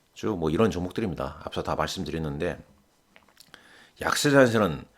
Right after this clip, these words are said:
전일 특징주 보고 당일날 대응하면 안 되죠. 하루 전에 말씀드렸습니다마는 거래량이 유입된 종목 위주로만 양봉, 음봉, 양음양 패턴 혹은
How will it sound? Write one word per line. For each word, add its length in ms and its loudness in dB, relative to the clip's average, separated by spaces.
전일 380 4
특징주 460 0
보고 320 2
당일날 460 0
대응하면 340 0
안 100 -10
되죠. 320 -10
하루 200 0
전에 120 6
말씀드렸습니다마는 1080 2
거래량이 580 6
유입된 480 0
종목 380 -2
위주로만 500 -2
양봉, 600 2
음봉, 460 -2
양음양 540 4
패턴 380 -8
혹은 240 -2